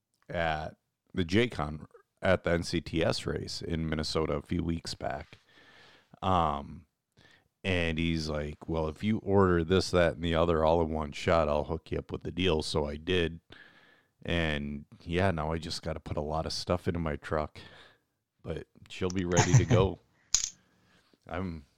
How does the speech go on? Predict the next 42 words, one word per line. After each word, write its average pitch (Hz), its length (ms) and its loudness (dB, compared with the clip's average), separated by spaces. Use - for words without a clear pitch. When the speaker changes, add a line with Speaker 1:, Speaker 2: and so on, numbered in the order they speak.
Speaker 1:
excited 92 500 2
for 80 300 0
it. 78 100 -4
Um, 101 440 2
so 107 500 6
for 98 220 -2
A 131 160 2
scale 87 420 -2
now, 76 320 -6
'cause 110 160 -2
you 135 60 0
guys 147 240 6
are, 87 200 4
you 156 140 2
know, 104 220 8
you've 123 340 0
Speaker 2:
Well, 127 120 8
I 175 60 6
don't, 160 220 0
I 156 60 6
don't 226 180 2
think 135 180 2
he 131 140 2
answered 127 360 0
the 104 100 0
question, 165 540 -2
did 90 140 0
he? - 120 4
Speaker 1:
<laughs> 143 200 0
Oh, 110 140 8
yeah. 82 240 6
Speaker 2:
I 127 120 4
think, 233 220 2
I 135 80 4
think - 280 -2
the, 110 400 4
we're 123 140 0
considering 139 580 2
going 113 280 0
to - 120 -8
the 101 120 -4
spring 107 600 -2